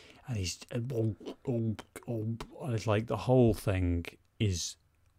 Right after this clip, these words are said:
pitch perfect, and it's also really, really funny. And I think if, if they had made this as a super serious, like,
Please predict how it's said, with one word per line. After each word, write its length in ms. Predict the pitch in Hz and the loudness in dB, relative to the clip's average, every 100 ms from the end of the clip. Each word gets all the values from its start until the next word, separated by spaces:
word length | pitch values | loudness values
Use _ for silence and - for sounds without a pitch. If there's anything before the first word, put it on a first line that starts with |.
| - - | -12 -6
pitch 240 | - - | -6 0
perfect, 360 | 104 87 104 - | 0 0 -2 0
and 380 | 127 127 92 90 - - - - _ | 4 6 6 2 -8 -20 -20 -20 _
it's 120 | 104 131 | 2 6
also 300 | 120 - 123 | 6 6 6
really, 340 | 104 113 104 | 6 6 6
really 240 | 104 104 | 4 2
funny. 640 | 90 - 113 110 127 123 160 | 0 -2 0 2 2 0 0
And 120 | 123 | 2
I 40 | 101 | 4
think 380 | 117 107 - - | 6 4 2 6
if, 320 | 131 123 - 127 - | 8 6 2 -10 2
if 220 | 135 - | 4 4
they 100 | 139 | 6
had 140 | 135 120 | 6 6
made 300 | 117 117 90 | 6 4 2
this 280 | 92 - | -6 -6
as 140 | - 98 | -8 -8
a 40 | |
super 340 | - 110 95 98 | -4 -4 -2 -4
serious, 580 | - 98 90 87 - | -2 0 2 0 -2
like, 320 | 87 87 87 | -6 -8 -10